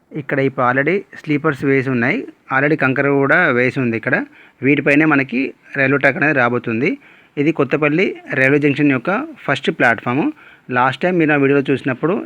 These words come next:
ఇక్కడ ఈ డెవలప్‌మెంట్స్ అనేటివి ఏం లేవు. ఇప్పుడే ఈ రోజు నుంచే ఈ పనులన్నీ ఇక్కడ ప్రారంభమయ్యాయి. ప్లాట్‌ఫామ్ వన్ అనేది ఇక్కడ నుంచే మొదలు కాబోతుంది. మీకు నేను ప్లాట్‌ఫామ్ వన్ ఈ చివరి నుంచి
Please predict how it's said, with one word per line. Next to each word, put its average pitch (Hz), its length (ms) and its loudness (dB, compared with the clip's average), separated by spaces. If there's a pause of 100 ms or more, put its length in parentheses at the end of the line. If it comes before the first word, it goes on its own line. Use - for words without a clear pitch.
ఇక్కడ 139 200 -2
ఈ 131 80 0
డెవలప్‌మెంట్స్ 139 420 0
అనేటివి 135 300 0 (100)
ఏం 127 180 0
లేవు. 113 220 0 (640)
ఇప్పుడే 151 220 0 (380)
ఈ - 80 4
రోజు 147 220 4
నుంచే 143 200 0 (160)
ఈ 147 120 2
పనులన్నీ 135 320 0
ఇక్కడ 143 220 0
ప్రారంభమయ్యాయి. 120 640 0 (640)
ప్లాట్‌ఫామ్ 151 520 0
వన్ 139 180 2
అనేది 151 280 4 (220)
ఇక్కడ 143 220 0
నుంచే 139 200 0 (220)
మొదలు 131 260 0
కాబోతుంది. 117 480 -2 (600)
మీకు 139 200 0
నేను 139 220 0
ప్లాట్‌ఫామ్ 143 420 0 (200)
వన్ 135 120 0 (320)
ఈ 151 120 0
చివరి 147 220 2
నుంచి 143 200 -4